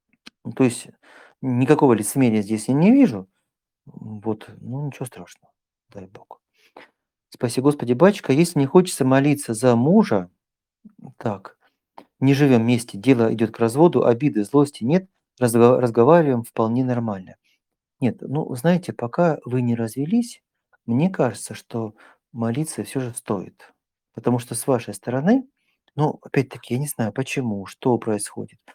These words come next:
как проис-, и так далее. Но с вашей стороны, мне кажется,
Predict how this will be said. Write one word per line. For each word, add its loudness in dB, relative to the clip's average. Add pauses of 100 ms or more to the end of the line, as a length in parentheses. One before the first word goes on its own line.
(180)
как 2
проис-, -4
и -16
так -2
далее. -4 (540)
Но -4
с -10
вашей 4
стороны, -6
мне -8
кажется, -4